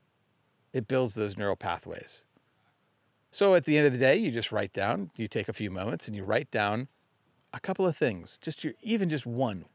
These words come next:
win of the day is gonna start to reprogram your mind so much quicker. Habit number three is not gonna surprise you very much,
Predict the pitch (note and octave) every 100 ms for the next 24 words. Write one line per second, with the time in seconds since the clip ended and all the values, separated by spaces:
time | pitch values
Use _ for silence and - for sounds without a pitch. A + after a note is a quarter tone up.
0 | - G3+ A3+ A3 - D#3+ C#3+ C#3+ C#3 B2+
1 | F#2+ E2 _ - - - A#2 C3+ A#2 B2+
2 | A#2 A2+ G#2+ A#2 - G#2+ G#2 G2 F#2+ F#2+
3 | F2+ F2 F2 D#2+ _ _ _ _ - -
4 | C3+ B2+ A2 G#2 - - _ _ _ -
5 | G#2+ - D#2+ - _ _ _ _ _ _
6 | _ _ _ _ - F#3 F#3+ D3 C#3 B2
7 | - A2+ A2 G2+ A2 A#2+ A2 A2 - G2
8 | A2 G2 E2+ F#2 F2+ F2+ F2 F2 - -